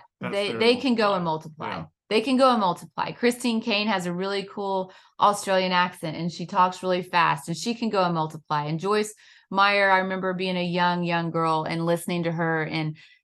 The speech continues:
Speaker 2: I would laugh 'cause she's super dry sense of humor and really funny. And I'm like, "She could go and multiply." And Beth Moore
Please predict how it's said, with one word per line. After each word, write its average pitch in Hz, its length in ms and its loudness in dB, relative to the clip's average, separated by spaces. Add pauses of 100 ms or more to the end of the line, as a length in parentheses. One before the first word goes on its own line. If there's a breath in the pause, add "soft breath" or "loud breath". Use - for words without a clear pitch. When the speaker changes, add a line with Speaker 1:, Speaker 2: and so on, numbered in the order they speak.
(140)
Speaker 2:
I 175 80 8
would 175 140 4
laugh 170 400 6
'cause 180 140 -6
she's 160 320 -6
super 185 280 -4
dry 165 440 2
sense 165 260 -8
of 160 60 -12
humor 165 360 -4
and 160 120 -4
really 160 240 -2
funny. 151 340 -6
And 151 100 -6
I'm 165 120 -2
like, 160 180 -2
"She 240 220 -2
could 214 160 -4
go 196 100 2
and 175 100 2
multiply." 160 480 -4
And 160 120 -2
Beth 202 260 0
Moore 196 400 -2